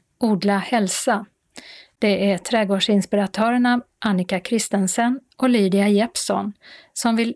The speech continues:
inspirera till och ge kunskap om att odla hemma. Under påsken från den första april till den femte april är det konstutställning i Spanstallet på Kronovalls vinslott i närheten av Sankt Olof på Österlen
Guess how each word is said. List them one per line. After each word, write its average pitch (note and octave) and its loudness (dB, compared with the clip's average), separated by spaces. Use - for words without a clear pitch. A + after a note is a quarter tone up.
inspirera G#3+ 0
till F3+ -2
och F#3 2
ge F#3 0
kunskap A#3+ -2
om G3 2
att - -6
odla G3 0
hemma. G3+ -2
Under A3+ 0
påsken A3 -2
från F#3 -2
den F3+ -2
första G#3 -2
april A3 -2
till F#3+ 0
den F3+ 0
femte A3 -2
april A#3+ -2
är B3+ 0
det A#3+ 0
konstutställning F#3+ 0
i G3 0
Spanstallet G#3+ -2
på G3 0
Kronovalls A3 0
vinslott A3+ -2
i B3+ 2
närheten F#3+ 0
av F3+ -2
Sankt F#3+ -4
Olof G#3 0
på A3+ -2
Österlen G3 -2